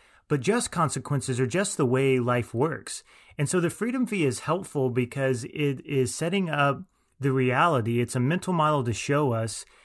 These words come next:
that the things we do have consequences. And not all of them are, this is just natural law. Not all of the consequences we encounter are things that are brought upon us by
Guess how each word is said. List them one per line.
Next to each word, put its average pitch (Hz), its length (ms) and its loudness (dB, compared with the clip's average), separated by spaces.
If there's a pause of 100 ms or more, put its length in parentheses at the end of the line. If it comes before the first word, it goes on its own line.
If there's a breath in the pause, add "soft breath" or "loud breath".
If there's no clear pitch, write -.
(100)
that 139 160 -2
the 151 100 0
things 165 460 -2
we 170 160 -2
do 113 480 -2
have 123 500 -4
consequences. 120 1000 -4 (400 loud breath)
And 170 260 0
not 190 180 2
all 190 200 4
of 127 160 0
them 127 280 2
are, 120 760 0 (300)
this 156 140 -2
is 180 60 -4
just 190 160 -2
natural 135 500 2
law. 123 340 2
Not 131 260 -2
all 147 180 2
of 143 80 0
the 131 80 -4
consequences 120 760 -4
we 117 220 -2
encounter 113 800 -2
are 107 500 -2 (460 soft breath)
things 135 300 0
that 120 120 2
are 117 80 2
brought 107 300 0
upon 110 340 -4
us 107 180 -4
by 107 600 -6